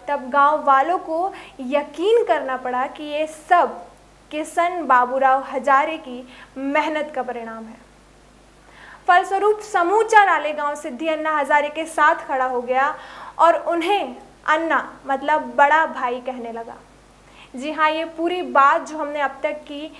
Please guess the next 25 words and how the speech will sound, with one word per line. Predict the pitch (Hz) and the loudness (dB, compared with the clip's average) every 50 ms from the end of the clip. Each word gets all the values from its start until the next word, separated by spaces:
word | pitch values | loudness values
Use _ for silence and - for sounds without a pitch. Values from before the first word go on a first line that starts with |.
| - - - - 277 | -20 -20 -16 -8 -2
ये | 285 311 | -2 -2
कहानी, | 302 311 302 285 285 311 311 311 320 339 330 269 240 233 - - - - | 0 2 2 2 2 2 0 0 0 0 -4 -4 -6 -8 -10 -16 -12 -8
ये | 285 311 311 | -6 -6 -6
किस्सा | 302 - 320 311 320 - - 330 339 | -4 -4 -4 -4 -2 0 2 2 2
था | 330 - 269 254 254 262 262 - - - - - | 2 0 -2 -2 -2 -4 -6 -10 -18 -12 -8 -6
अन्ना | 277 269 269 277 277 | -4 -4 -2 -2 -2
हजारे | 277 269 262 240 254 247 226 - - | -2 -2 -4 -2 -2 -2 -2 -4 -10
का। | - - 254 247 - - - _ - _ _ _ _ - - - - - - | -14 -16 -20 -20 -20 -20 -20 _ -20 _ _ _ _ -20 -20 -20 -10 -2 0
अन्ना | 302 311 339 349 370 381 | 2 2 2 2 0 2
हजारे | 370 381 339 349 349 339 339 285 240 - - - - - - - - - - | 2 2 4 4 4 4 2 0 -4 -8 -10 -18 -20 -20 -20 -20 -20 -20 -10
जो | 294 285 349 349 | -4 -4 -2 -2
कि | 359 392 403 | 0 -2 -2
सिर्फ | 403 - 415 440 466 466 466 - - - - - | -2 0 0 0 0 0 -4 -10 -16 -14 -8 -6
एक | 370 381 - - - | -6 -6 -6 -10 -12
शख्स | - - 392 370 - - - - 370 | -4 2 2 2 2 0 -4 -8 -6
नहीं, | 349 339 349 359 330 254 247 - - - - - - | -6 -6 -4 -6 -8 -10 -14 -16 -20 -20 -14 -8 -4
एक | 339 359 - 302 | -4 -4 -4 -4
व्यक्तित्व, | 269 311 302 302 302 - - 392 403 403 392 339 277 254 - - - - - - - - | -2 -2 -2 -2 -2 -6 -4 -4 -4 -4 -6 -6 -6 -6 -6 -8 -16 -20 -20 -12 -6 -4
एक | 311 330 320 | -4 -4 -4
संस्थान, | - 339 311 294 302 - - - 330 330 330 302 254 247 - - - - - - - | -4 -6 -6 -6 -6 -10 -6 0 2 2 2 2 -2 -8 -12 -18 -20 -20 -18 -14 -14
एक | 285 - - | -14 -12 -10
पूरी | 285 285 285 285 285 | -10 -8 -8 -8 -6
किताब | 285 285 262 262 262 254 254 262 247 233 | -4 -4 -2 0 2 4 4 2 2 -2
है। | 240 233 - - - - _ _ - - - - 277 247 | -6 -14 -16 -20 -20 -20 _ _ -20 -20 -18 -12 0 4
जब | 349 349 349 | 4 4 4